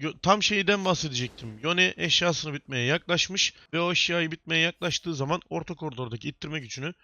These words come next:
bayağı bir almaya başlıyor diyebiliriz. Ama Ruletle Gyu adamı rahat bırakmadıkları için, sürekli baskın atıp sürekli rahatsız ettikleri için Yone hiçbir şekilde oyununu oynayamıyor burada.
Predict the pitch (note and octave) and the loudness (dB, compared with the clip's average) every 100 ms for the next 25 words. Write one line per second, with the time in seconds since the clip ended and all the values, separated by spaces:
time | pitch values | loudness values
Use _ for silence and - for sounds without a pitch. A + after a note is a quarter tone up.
0 | _ D#3+ D#3 C#3+ C#3+ - C#3+ C#3+ C#3+ D3 | _ 8 10 8 6 4 4 4 2 2
1 | D3 C#3+ - D3 B2+ D3 C#3 C3 D3+ - | 2 0 -2 -4 -2 -2 0 -2 -2 -2
2 | - - - D3+ D3+ D3+ - - C3+ D#3 | -4 -10 -4 0 4 4 2 -8 0 0
3 | D3+ C3+ B2 C3+ D3+ D#3 - C#3 C3+ C#3+ | 0 -4 -4 -4 -4 -6 -2 0 0 0
4 | C3 D3+ D3 D3+ D3 - C3+ A#2+ B2+ C3+ | 6 6 6 2 -2 -2 -10 -10 -6 -6
5 | D3+ - D3 - - - D#3+ D#3 C#3 C3+ | -2 -2 -4 -12 -20 -6 -2 -2 2 2
6 | - D3 C3 F3 F3 - - D#3+ - C#3+ | 2 -4 -4 -6 -8 -12 -6 -6 -2 2
7 | D3 - D3 - - C3+ B2+ - E3+ - | 2 2 -4 -6 -10 -6 -2 -2 -4 -6
8 | D#3 D3 D#3+ - - C#3 A#2+ C3+ D#3 C3+ | -2 0 0 0 -2 -4 -8 -6 -4 -4
9 | C3+ F3 - _ D#3 F3+ F3 F3+ D#3 C3 | -4 -6 -8 _ -2 2 4 4 4 0
10 | A2 G#2 G2 | -4 -6 -6